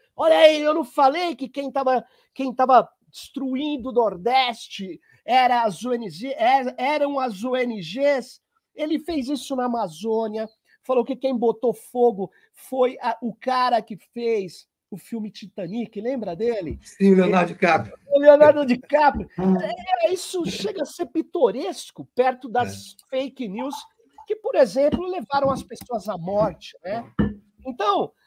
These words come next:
Speaker 1: o, o, o Bolsonaro é a origem, ele e o núcleo duro, a gente, é, muitos de nós chamava de gabinete do ódio.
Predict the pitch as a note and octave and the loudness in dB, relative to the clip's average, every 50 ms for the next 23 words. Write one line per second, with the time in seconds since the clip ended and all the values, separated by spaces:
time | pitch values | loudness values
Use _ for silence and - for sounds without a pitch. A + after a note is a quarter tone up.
0 | _ _ _ - D4+ E4 E4 - D4+ D4 D#4 - D4+ D4 A#3 G#3 C#4+ E4+ F4 C#4 | _ _ _ 0 0 0 0 0 -2 -4 -4 -2 -4 -4 0 4 4 4 4 4
1 | - - - C4+ A3+ G#3 A#3+ D4 D#4 C#4+ C4 C4 C#4 D4 E4+ E4+ D#4 D4 B3+ G3+ | 0 -2 0 0 0 2 0 -2 0 2 2 2 2 2 4 4 4 4 4 4
2 | G3 F#3+ A#3 C4+ C#4+ C#4 B3 E3+ - E3+ D3 B2 A#2 G#2+ - _ _ _ - C#4+ | 2 2 2 2 2 2 0 -2 -4 -6 -8 -8 -8 -12 -16 _ _ _ -8 -6
3 | F4+ F4 D#4+ C#4+ A3+ F#3 F#3+ A#3 A3 A#3+ B3 A3 A3+ C#4 C#4+ - - A3+ F3+ D3+ | -4 -4 -2 -2 -4 -6 -4 -4 -2 -2 -2 0 -2 -2 -4 -4 -6 -8 -8 -8
4 | D3 D#3 B3+ C#4+ C#4 A3+ D#3+ B2 - _ _ - - - F#3 F#3+ F3+ F3+ C4 C#4 | -6 -2 0 0 0 0 -2 -4 -6 _ _ -18 -14 -8 -6 -6 -4 -2 -4 -4
5 | B3+ - B3+ B3 A3+ - - G3 F#3 F#3+ G3+ G#3+ C#4+ G4+ G4+ G4+ C#4+ G#3+ F3+ G#3 | -4 -6 -8 -8 -8 -6 -6 -6 -4 -4 -4 -2 0 -2 -2 -2 -6 -8 -8 -6
6 | A3 G3 A3 A#3 A#3 A3+ - - A#3 G#3+ G3+ A3+ A#3 A3 G#3+ G3+ E3 F#3 F3 A3 | -6 -2 -2 -2 -2 -4 -6 -8 -8 -6 -4 -4 -4 -4 -4 -6 -6 -4 -4 -4
7 | G#3 E3+ G3 G3+ A3+ A3 - - E3 D3 D3 D#3 E3+ A3 C4+ A#3 C3+ B2+ A2 | -4 -4 -4 -8 -8 -8 -10 -12 -10 -6 -2 0 2 2 2 0 -4 -10 -14